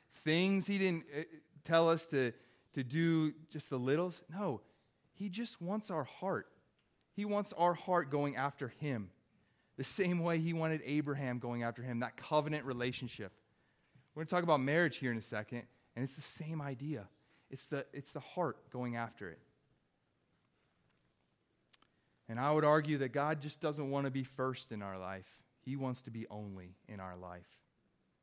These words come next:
If you will, flip over to, uh, a new book, not too far, Matthew ten thirty-seven.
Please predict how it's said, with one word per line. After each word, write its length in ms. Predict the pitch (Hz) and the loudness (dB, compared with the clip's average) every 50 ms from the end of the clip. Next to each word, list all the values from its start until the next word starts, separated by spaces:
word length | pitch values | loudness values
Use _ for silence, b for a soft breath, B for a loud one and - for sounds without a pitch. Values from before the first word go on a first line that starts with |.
| _ _ _ b b b b b b | _ _ _ b b b b b b
If 80 | - | -6
you 100 | 147 143 | -4 0
will, 220 | 135 143 139 131 131 | 4 6 6 6 4
flip 260 | - - 139 135 - | 2 -2 -2 0 0
over 220 | 143 131 131 135 | 0 0 2 0
to, 400 | 127 120 - 131 127 123 120 117 | -2 -2 -4 -2 -2 0 2 4
uh, 300 | 113 110 107 107 104 104 98 | 4 4 4 4 2 0 0
a 40 | 120 | 0
new 200 | 127 147 170 160 | 2 2 2 4
book, 320 | 127 131 135 151 - - | 4 4 4 4 2 0
not 160 | 147 151 165 | 0 0 0
too 100 | - 170 | 0 -2
far, 240 | 131 - 117 110 117 | -4 -2 0 2 2
Matthew 400 | 123 135 143 156 156 - 165 143 | 4 4 4 2 2 0 -4 -4
ten 400 | - - - 165 160 160 160 156 | -4 -4 -2 0 0 0 0 0
thirty-seven. 760 | - - 156 147 139 135 - - 131 120 120 110 104 95 | 0 2 2 2 2 0 0 0 2 2 2 0 -2 -6